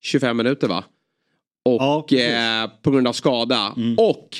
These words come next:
Speaker 1: han står ju för ett riktigt fint ett noll mål.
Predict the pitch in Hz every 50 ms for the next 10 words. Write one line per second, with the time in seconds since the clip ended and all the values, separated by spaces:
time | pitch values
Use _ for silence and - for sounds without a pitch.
0 | - _ _ - 123 120 - - - 117 117 113 107 107 - 117 110 107 104 104
1 | 104 - _ - - _ _ - 165 170 - - - _ - 175 127 - - 117
2 | 95 90 87 - - - - - 131 - - 107 101 98 90 80 -